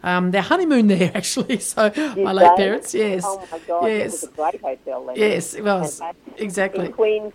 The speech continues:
Speaker 2: Street.
Speaker 1: Yes, exactly. So, um, and so some of those things sort of rang a bell, and, um, yes, my, my grandparents, um, my late grandparents were, were from there as well. So I have very happy memories of, um, of holidays
Speaker 2: And I
Speaker 1: up
Speaker 2: thought about
Speaker 1: there.
Speaker 2: the Shingle Inn, the
Speaker 1: Yeah.
Speaker 2: Shingle Inn, that,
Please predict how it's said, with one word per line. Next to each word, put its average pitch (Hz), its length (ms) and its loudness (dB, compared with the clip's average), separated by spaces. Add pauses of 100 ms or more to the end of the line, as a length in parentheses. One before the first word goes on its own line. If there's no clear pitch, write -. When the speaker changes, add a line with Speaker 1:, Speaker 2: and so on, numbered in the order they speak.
Speaker 2:
Street. 139 280 -8 (200)
Speaker 1:
Yes, - 600 2
exactly. 185 500 -6
So, 185 320 0
um, 180 220 0
and 185 120 -6
so 196 140 -2
some 202 200 -4
of 196 60 -4
those 175 160 -2
things 180 200 -4
sort 160 140 -6
of 165 200 -10
rang 165 160 0
a 160 60 -2
bell, 165 180 0
and, 165 220 -2
um, 160 180 -2 (340)
yes, 180 140 -6
my, 165 220 -4
my 175 140 -4
grandparents, 165 580 -6
um, 156 360 -8
my 165 160 -8
late 156 140 -8
grandparents 156 460 -10
were, 156 120 -10 (280)
were 160 80 -6
from 165 160 -4
there 160 140 -4
as 160 120 -4
well. 160 100 -2
So 180 120 2
I 180 40 2
have 180 100 -6
very 185 160 6
happy 175 180 0
memories 170 340 2
of, 147 160 -4
um, 156 220 -2 (280)
of 156 60 -10
holidays 160 440 4
Speaker 2:
And 196 100 4
I - 20 0
Speaker 1:
up - 60 -6
Speaker 2:
thought 170 80 6
about 160 80 4
Speaker 1:
there. 156 140 -6
Speaker 2:
the - 80 -20
Shingle 180 300 0
Inn, 151 260 -4 (340)
the - 100 -12
Speaker 1:
Yeah. 190 80 0
Speaker 2:
Shingle 156 240 -2
Inn, 147 220 -2
that, 139 160 -6